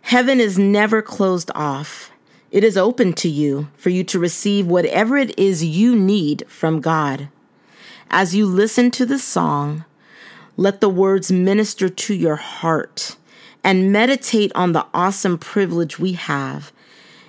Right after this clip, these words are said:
in having direct access to God.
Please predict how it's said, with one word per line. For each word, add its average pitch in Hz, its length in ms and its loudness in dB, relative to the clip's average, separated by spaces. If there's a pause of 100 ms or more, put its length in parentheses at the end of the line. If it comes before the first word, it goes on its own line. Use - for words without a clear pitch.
(220)
in 185 160 2
having 180 440 0
direct 170 560 -2
access 160 680 -4
to - 160 -8
God. 131 460 -6